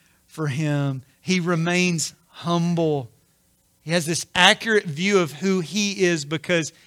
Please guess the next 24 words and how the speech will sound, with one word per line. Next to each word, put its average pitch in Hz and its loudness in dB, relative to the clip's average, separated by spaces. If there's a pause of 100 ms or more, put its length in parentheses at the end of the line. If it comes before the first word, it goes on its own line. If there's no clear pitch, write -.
(120)
he 196 0
has 165 2
an 156 -4
accurate 165 -2
view 160 -2
of 131 -4
who 156 -4
God 156 -4
is. 139 -10 (540)
And 170 0
then 175 2
a 156 -2
fourth 185 -2 (480)
is 170 0
that 180 -2
you 170 -2
see 196 0
him 165 -2
continuing 165 -4
in 151 -2
faithful 196 -2
obedience. 151 -8 (540)
Faithful 226 0
obedience. 208 -2